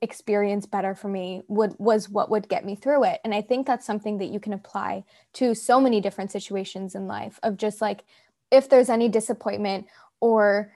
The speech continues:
even discomfort or anything, if you can't get out of the situation or if you don't want to, find the ways that you can make it better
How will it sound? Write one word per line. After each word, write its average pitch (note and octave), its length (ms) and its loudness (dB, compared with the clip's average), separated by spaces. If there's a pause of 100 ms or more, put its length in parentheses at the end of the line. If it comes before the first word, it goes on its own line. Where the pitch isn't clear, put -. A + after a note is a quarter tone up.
(200)
even C#4 320 0
discomfort A#3 760 -2
or - 160 -4
anything, A3 580 -2 (320)
if A#3+ 200 4
you B3+ 100 0
can't A#3+ 420 -6
get A3+ 120 2
out G#3+ 140 6
of G#3 80 0
the G#3 60 -6
situation G3 760 -6
or A#3 120 2
if A#3 120 -4
you B3+ 80 0
don't G3+ 240 -2
want F#3+ 340 -8
to, D4 380 -2 (480)
find B3 380 4
the A#3+ 60 6
ways G#3 340 2
that G#3 160 -6
you G3+ 80 -6
can G3+ 220 -6
make F#3 200 -6
it - 140 -10
better - 220 -6